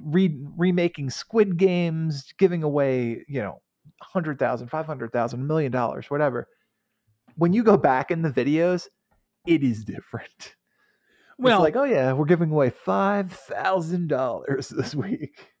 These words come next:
Speaker 2: I watched him give a guy five hundred thousand dollars for living in a house by himself for ninety days inside of a circle.
Speaker 1: I watched that one too.
Speaker 2: Yeah,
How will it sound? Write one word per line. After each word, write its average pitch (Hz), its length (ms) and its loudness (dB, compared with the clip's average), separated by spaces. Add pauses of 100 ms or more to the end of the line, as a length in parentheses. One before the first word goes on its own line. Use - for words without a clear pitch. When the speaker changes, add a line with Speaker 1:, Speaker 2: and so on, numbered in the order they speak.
(160)
Speaker 2:
I 185 80 0
watched 214 300 0
him 202 120 -4
give 185 180 0
a 190 40 0
guy 185 200 4
five 170 320 2
hundred 170 260 2
thousand 156 400 2
dollars 139 480 2
for - 180 -2
living 139 340 2
in 131 100 0
a 120 40 0
house 135 320 0
by 127 180 0
himself 139 420 0
for 131 120 -4
ninety 120 240 -2
days 120 280 -2
inside 120 320 -2
of 107 80 -10
a - 40 -8
circle. - 600 -4 (320)
Speaker 1:
I 180 80 4
watched 175 320 2
that 190 180 -6
one 123 120 -4
too. - 340 -14 (760)
Speaker 2:
Yeah, 165 360 0